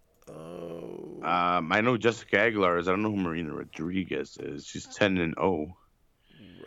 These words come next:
Speaker 1: Rodriguez. Come on.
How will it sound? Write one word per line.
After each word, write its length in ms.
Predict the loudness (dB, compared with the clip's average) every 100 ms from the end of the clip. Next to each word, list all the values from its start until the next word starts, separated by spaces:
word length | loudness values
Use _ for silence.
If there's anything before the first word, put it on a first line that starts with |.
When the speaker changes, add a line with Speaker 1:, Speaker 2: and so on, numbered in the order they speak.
| -18
Speaker 1:
Rodriguez. 1700 | -18 -16 -12 -12 -8 -4 -2 -2 -2 -4 -8 -10 -12 -12 -14 -16 -20 _ _ _ _ _ _ _ -20 -20 _ _ _ _ _ _
Come 160 | -20 -20
on. 380 | -20 -20 -20